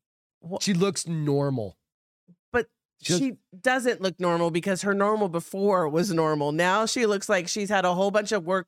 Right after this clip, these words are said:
Speaker 1: removed and redone on a smaller scale.
Speaker 2: You know what I mean? How old is she now?
Speaker 1: I don't know.
Speaker 2: Well, look it up.
Speaker 1: Hey, Siri. Oh, fifty-six.
Speaker 2: Yeah, dude. She looks like a fifty-six-year-old.
Speaker 1: Sorry, turn off Siri. Excuse me?
Speaker 2: That's how she should look.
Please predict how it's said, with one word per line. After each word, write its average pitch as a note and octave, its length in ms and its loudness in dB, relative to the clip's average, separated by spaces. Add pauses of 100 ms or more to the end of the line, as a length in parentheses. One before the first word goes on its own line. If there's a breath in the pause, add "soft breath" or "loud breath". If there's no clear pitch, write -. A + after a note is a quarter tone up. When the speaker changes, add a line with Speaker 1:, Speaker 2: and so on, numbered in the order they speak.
Speaker 1:
removed F#3 720 0
and F3 140 0
redone F3 580 0 (300 loud breath)
on E3+ 160 0
a E3+ 40 0
smaller E3 380 0
scale. C#3+ 380 -2
Speaker 2:
You F3 60 2
know F3 80 2
what F3 100 0
I - 20 -2
mean? F#3+ 180 2
How F3+ 220 0
old F#3+ 140 -4
is F#3+ 80 -4
she G3 140 -4
now? F#3 280 -2 (260)
Speaker 1:
I - 80 -6
don't F#3 180 -2
know. D3+ 260 -8 (320)
Speaker 2:
Well, E3 260 0
look E3+ 240 -6
it G3+ 80 0
up. A3 200 0
Speaker 1:
Hey, A#3+ 100 -2
Siri. A3 360 -2
Oh, A#3 140 -6
fifty-six. - 760 -10
Speaker 2:
Yeah, G3+ 260 0
dude. E3+ 340 -4
She - 140 0
looks F#3+ 180 0
like F3+ 100 -4
a C#3 40 -10
fifty-six-year-old. F3 840 -4
Speaker 1:
Sorry, F4 300 0
turn D#4+ 160 -4
off E4+ 140 -4
Siri. D4 360 -6 (720)
Excuse D4+ 280 -10
me? F#4 140 -8
Speaker 2:
That's E3 120 -6
how F#3 100 0
she F#3 180 -4
should G#3 300 -2
look. A2+ 300 -4